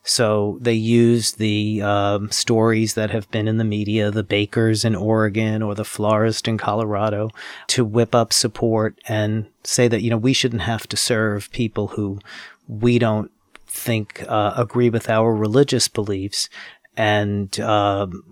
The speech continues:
you know, we feel that we should be able to practice our religion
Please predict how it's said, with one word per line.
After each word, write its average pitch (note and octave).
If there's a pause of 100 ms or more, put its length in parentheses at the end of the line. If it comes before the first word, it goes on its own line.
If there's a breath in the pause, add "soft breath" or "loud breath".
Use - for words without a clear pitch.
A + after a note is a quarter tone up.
(260)
you A2+
know, G2+
we G2+
feel A2+
that G#2 (160)
we A#2+
should A2+
be G#2+
able G#2+
to G2
practice A2
our G#2+
religion G2+